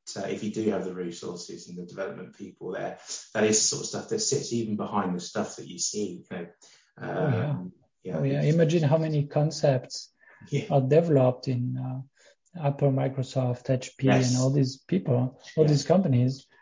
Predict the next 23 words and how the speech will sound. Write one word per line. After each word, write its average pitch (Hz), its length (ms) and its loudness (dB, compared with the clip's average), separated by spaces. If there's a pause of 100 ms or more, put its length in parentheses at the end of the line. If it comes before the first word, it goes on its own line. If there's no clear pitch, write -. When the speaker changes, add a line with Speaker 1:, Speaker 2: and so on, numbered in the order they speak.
(140)
Speaker 1:
Yes. - 100 0
Speaker 2:
and, 143 300 6
and, 147 340 6
and 143 180 4
never 156 280 6
go 139 180 10
anywhere. 123 460 6
But 127 160 0
you, 131 220 2 (320)
how, - 220 -8
how - 200 0
many 143 480 2 (760)
man 147 300 4
years 139 380 8
of 135 160 6
work, 151 520 2 (300)
Speaker 1:
Yes. 147 400 6
Speaker 2:
you - 60 -10
know, 135 160 -4
Speaker 1:
Yes. - 360 -10
Speaker 2:
are, 139 300 4
are, 131 480 6
um, 131 380 0